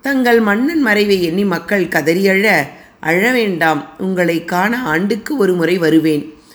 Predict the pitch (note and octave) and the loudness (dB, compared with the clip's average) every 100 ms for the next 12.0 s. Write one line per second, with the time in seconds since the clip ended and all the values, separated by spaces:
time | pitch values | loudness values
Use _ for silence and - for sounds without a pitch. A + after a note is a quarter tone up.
0 | - _ - F3+ F3+ G#3+ G#3+ G3+ G#3+ G#3 | -20 _ -2 -2 0 0 2 0 0 -2
1 | C#3+ A3+ F#3 F3+ D#3 D#3+ F3 D#3 - D#3+ | 0 0 0 -2 0 0 0 -2 -2 0
2 | D#3 D#3 D#3 - - - - _ - A3 | 0 0 -4 -6 -18 -20 -20 _ -4 0
3 | A3 A3 A3+ C4+ F3+ F#3+ - - D#3+ D#3+ | 2 2 2 2 0 -6 -14 -6 -4 -4
4 | - F#3+ F3+ A3+ F3+ E3 - D3 D#3 G3+ | -2 2 2 2 2 0 0 -2 0 0
5 | D#3+ D3+ D#3 D3+ - - _ _ _ _ | 0 0 0 -2 -4 -20 _ _ _ _
6 | - G3+ G#3 G#3+ G3+ G3+ C4+ D4 G#3 F#3 | -8 -2 0 0 2 0 0 -4 -2 -4
7 | D#3+ D#3+ D#3 A3+ D#3+ D3+ D#3+ D#3+ D3 D3+ | -4 -2 -2 -2 -4 -2 -4 -4 -4 -4
8 | D#3+ D#3+ - - _ _ _ _ _ - | -4 -6 -10 -20 _ _ _ _ _ -2
9 | B3+ D4+ D#4+ C4+ A3 F3 G#3 E3 - - | 0 0 0 -2 -2 -4 -2 -2 -4 -4
10 | F3+ G3 G3+ G#3 A#3 C4+ G3+ F3 D#3+ D#3 | 0 0 0 -2 -2 -2 0 0 0 -4
11 | - D#3 D#3 - - - E3+ E3 D3+ - | -2 -2 -2 -6 -14 -8 -4 -2 -4 -12